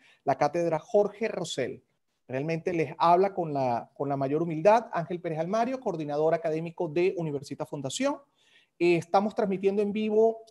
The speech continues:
bien por intermedio del aula virtual de Zoom, y en paralelo estamos realizando transmisión por el canal de YouTube de Universitas Fundación.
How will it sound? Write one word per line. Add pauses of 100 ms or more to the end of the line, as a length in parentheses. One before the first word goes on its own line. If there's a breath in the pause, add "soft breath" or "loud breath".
(160)
bien
por
intermedio
del
aula
virtual
de
Zoom, (260)
y
en
paralelo
estamos
realizando
transmisión
por
el
canal
de
YouTube (160)
de
Universitas
Fundación.